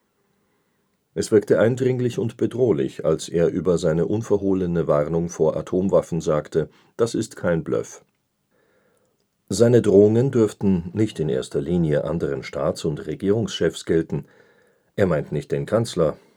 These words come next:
mit dem er ja immer wieder am Telefon spricht.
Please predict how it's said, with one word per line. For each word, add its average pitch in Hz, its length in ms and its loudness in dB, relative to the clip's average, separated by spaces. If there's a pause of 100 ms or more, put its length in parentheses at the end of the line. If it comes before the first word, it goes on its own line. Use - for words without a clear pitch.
mit 85 200 -4
dem 82 220 -2
er 85 140 -2
ja 76 160 0
immer 87 300 -2
wieder 80 220 0
am 65 140 -8
Telefon 87 460 -6
spricht. - 420 -20